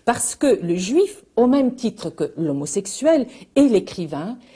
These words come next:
est ce marginal à partir duquel la société apparaît dans son ressort secret, ou si on veut vicieux, qui est le sadomasochisme. Ce qui veut dire quoi ? Ce qui veut dire que la société se serre les rangs,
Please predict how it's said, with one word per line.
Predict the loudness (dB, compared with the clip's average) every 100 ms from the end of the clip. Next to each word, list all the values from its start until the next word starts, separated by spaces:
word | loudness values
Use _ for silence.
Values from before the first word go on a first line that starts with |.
| -4
est | 0 0
ce | 2 2
marginal | 4 4 2 0 -2 -2 0 -2 -6 -8 -12 -18 -20 -8 -2
à | 0
partir | 0 0 0 0 0
duquel | -2 -2 -2 -2 0 -2 -4 -10 -20 -10 0
la | 2
société | 2 0 0 -2 -2 0 0 0 -6 -12 -8
apparaît | -4 -2 -4 0 0 0 -6 -20 _ -4
dans | -2 0
son | 0 0 0
ressort | 0 -2 -2 -2 -4
secret, | -6 -6 -6 -4 0 0 -4 -12
ou | -12 -12
si | -14 -8
on | -6
veut | -6 -8
vicieux, | -8 -8 -10 -4 -2 -2 -6 -20
qui | 0 4
est |
le | 4
sadomasochisme. | 2 -2 -2 -2 -6 -10 -12 -14 -18 -20 _ _ _
Ce | -8
qui | -2
veut | -2
dire | 0 -2 -4
quoi ? | -10 -12 _ -20 -18
Ce | -14 -2
qui | 0
veut | 2
dire | 2 2
que | 2
la | 2
société | 2 -2 -2 -2 0 0
se | 0 -2
serre | -2 2 2 2 0
les | 0
rangs, | 0 -4 -14